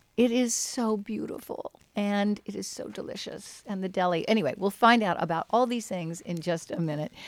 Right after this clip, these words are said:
Um, but let's first, uh, introduce the listening audience to both of you. There, we have a lot of new listeners, and they may not know about you. So,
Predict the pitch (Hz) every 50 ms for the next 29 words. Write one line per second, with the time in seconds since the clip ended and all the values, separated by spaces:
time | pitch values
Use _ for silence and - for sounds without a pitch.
0 | - - - - - - 175 170 165 170 - - - 185 196 185 - 214 240 262
1 | 269 - - - - 202 196 196 - - _ - 180 170 151 139 - 180 196 -
2 | 202 165 156 156 - - 156 160 165 - 175 165 147 151 160 160 160 - - -
3 | 156 147 143 160 151 170 208 254 233 185 156 147 165 160 156 151 151 151 156 160
4 | 165 165 160 147 160 190 - - - 320 320 - - 156 156 147 147 147 147 151
5 | 151 - - 160 175 180 202 214 220 - 285 285 - - 190 180 170